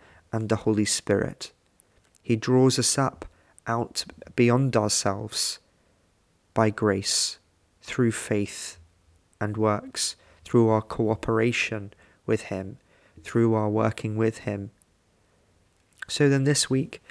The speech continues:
let's remember and respect our own dignity and the dignity of all those that we meet.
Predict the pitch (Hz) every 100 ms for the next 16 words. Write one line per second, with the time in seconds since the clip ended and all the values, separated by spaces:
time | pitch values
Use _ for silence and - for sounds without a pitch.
0 | - - - 160 - - - - 151 120
1 | 113 113 127 147 156 120 110 - 131 123
2 | - 123 110 113 117 123 127 123 - 139
3 | 139 113 107 117 127 120 - 117 113 -
4 | 110 113 110 107 107 - 117 107 113 151
5 | -